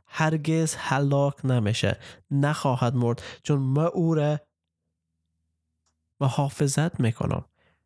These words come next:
من او را زنده می‌سازم، من نزد خدای پدر شفاعت او را می‌کنم.» چرا؟ چون عیسی اقتدار ای کار داشت. عیسی نگفت که شاید بتانم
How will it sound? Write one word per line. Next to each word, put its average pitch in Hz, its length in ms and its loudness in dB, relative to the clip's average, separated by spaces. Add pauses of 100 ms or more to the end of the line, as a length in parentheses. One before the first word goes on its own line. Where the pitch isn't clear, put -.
(220)
من 127 120 2
او 160 240 0
را 165 140 2
زنده 156 520 0
می‌سازم، 135 640 -2 (880)
من 131 180 0
نزد 156 480 0 (140)
خدای 160 500 0
پدر 151 360 0
شفاعت 147 760 0
او 117 160 2
را - 120 -4 (120)
می‌کنم.» - 360 -20 (800)
چرا؟ 160 340 0 (300)
چون 156 220 0 (100)
عیسی 165 520 2 (140)
اقتدار 156 760 0
ای 135 220 0
کار 123 380 2
داشت. - 420 -2 (280)
عیسی 160 280 0
نگفت 165 540 0
که 143 120 2
شاید 170 640 0
بتانم 160 580 0